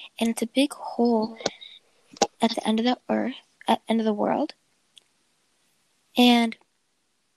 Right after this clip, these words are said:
um, I just think that the boats, I think it's, like, real, and then the boats and the airplane, airplanes get sucked into that,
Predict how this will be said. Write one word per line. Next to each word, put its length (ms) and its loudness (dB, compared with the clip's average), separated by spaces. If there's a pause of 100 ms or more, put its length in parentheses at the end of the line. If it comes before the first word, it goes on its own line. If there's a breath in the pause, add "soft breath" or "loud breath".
(1200 soft breath)
um, 500 0
I 140 0
just 200 -6
think 240 -4
that 140 -2 (140)
the 120 0
boats, 540 -4 (220 loud breath)
I 80 4
think 240 0
it's, 100 -6
like, 160 2 (240)
real, 400 4 (840)
and 100 0
then 100 0
the 80 -2
boats 420 2
and 140 -2
the 160 -4
airplane, 580 -2 (540 soft breath)
airplanes 500 -2
get 200 -2
sucked 460 -2
into 420 -2
that, 340 0